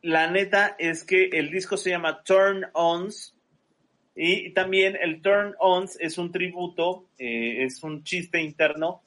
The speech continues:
porque si ustedes ubican más o menos, David Bowie sacó en un momento un disco de covers que se llama el Pin Ups. Bueno, pues este, este es el Turn Ons, porque es como,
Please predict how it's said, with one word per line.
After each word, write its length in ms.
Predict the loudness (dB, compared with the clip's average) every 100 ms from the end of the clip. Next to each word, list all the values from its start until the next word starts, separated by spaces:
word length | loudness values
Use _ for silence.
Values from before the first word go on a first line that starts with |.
| _
porque 280 | -6 -2 -2
si 180 | -2 -4
ustedes 520 | -2 2 2 2 -6
ubican 480 | -6 -2 -2 0 0
más 220 | 0 -2
o 40 | -4
menos, 360 | -6 -6 -4
David 320 | 0 0 0 0
Bowie 280 | 0 0
sacó 280 | -6 -6 -8
en 80 | -8
un 100 | -8
momento 540 | -8 -8 -8 -4 -4
un 100 | -4
disco 260 | -8 -2 2
de 140 | 2
covers 380 | 4 4 4 0
que 80 | -6
se 120 | -2 -2
llama 220 | 2 2
el 120 | 0 -2
Pin 220 | -2 0 2
Ups. 420 | 2 2 -2 -18 -20 _ -20 -20 -2
Bueno, 320 | 0 2 0
pues 180 | -2 -4
este, 360 | 0 0 0 -2
este 180 | -2 -2
es 100 | -2
el 200 | -2 2
Turn 280 | 4 4 4
Ons, 420 | 4 4 2 -6 -2
porque 260 | -2 -2
es 80 | -4
como, 440 | -2 0 0 -2